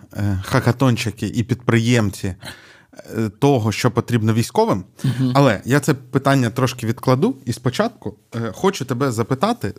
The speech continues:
Speaker 1: от з твоїх вражень, е, якщо можна коротко. Е, коротко, бо у нас буде партнерська інтеграція після цього питання. Як виглядають ці компанії з точки зору бізнесу? От ти свій бізнес будував, багато бізнесів бачив,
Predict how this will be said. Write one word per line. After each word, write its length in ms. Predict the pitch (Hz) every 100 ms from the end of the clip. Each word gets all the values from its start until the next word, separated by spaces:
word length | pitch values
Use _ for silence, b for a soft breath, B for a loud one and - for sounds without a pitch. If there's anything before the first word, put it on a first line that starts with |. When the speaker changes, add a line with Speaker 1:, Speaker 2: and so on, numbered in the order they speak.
| -
Speaker 1:
от 120 | 117 -
з 120 | -
твоїх 260 | - 185 -
вражень, 360 | 95 87 87 - -
е, 100 | 107
якщо 380 | 98 117 123 123
можна 340 | 120 113 107
коротко. 460 | 98 110 95 - 85 - B B B B
Е, 400 | 117 113 110 101
коротко, 480 | - 196 - - 101
бо 140 | 120 127
у 80 |
нас 220 | 139 147 113
буде 360 | 143 131 95 -
партнерська 500 | 127 117 139 127 -
інтеграція 600 | 113 123 120 107 101 - 92
після 240 | 98 117
цього 240 | 92 95 92
питання. 420 | 98 104 92 95 - B
Як 520 | 113 123 196 240 - -
виглядають 680 | 113 117 123 127 143 104 -
ці 120 | -
компанії 640 | - 104 98 175 220 104 87
з 80 | -
точки 360 | 151 180 - 107
зору 440 | 107 147 131 - -
бізнесу? 580 | 107 107 113 95 90 - _ B B B -
От 120 | 98
ти 300 | - 147 117 -
свій 240 | - 180
бізнес 340 | 196 131 117
будував, 440 | 101 104 101 98 92
багато 340 | 95 131 -
бізнесів 480 | 107 113 110 - 98
бачив, 400 | 98 151 214 -